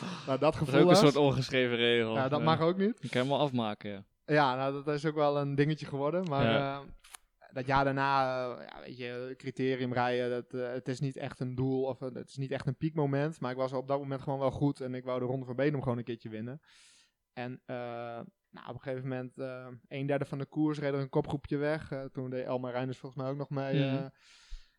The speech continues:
Speaker 1: eh, sprong ik mee. De wind kwam van rechts langs de vaart. En,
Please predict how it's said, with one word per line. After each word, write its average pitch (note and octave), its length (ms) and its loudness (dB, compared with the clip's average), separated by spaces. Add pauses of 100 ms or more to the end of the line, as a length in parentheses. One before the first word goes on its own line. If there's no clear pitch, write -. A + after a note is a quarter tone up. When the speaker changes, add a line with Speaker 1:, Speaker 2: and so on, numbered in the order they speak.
(220)
Speaker 1:
eh, G2+ 340 -10
sprong E3+ 340 0
ik D3+ 120 -2
mee. D#3+ 300 0 (140)
De C#3 220 -6
wind D#3+ 180 -2
kwam D3 200 -2
van C#3 120 -2
rechts D3+ 320 -2
langs C#3+ 220 -4
de C#3 60 -8
vaart. D#3 500 -4
En, C#3 300 -10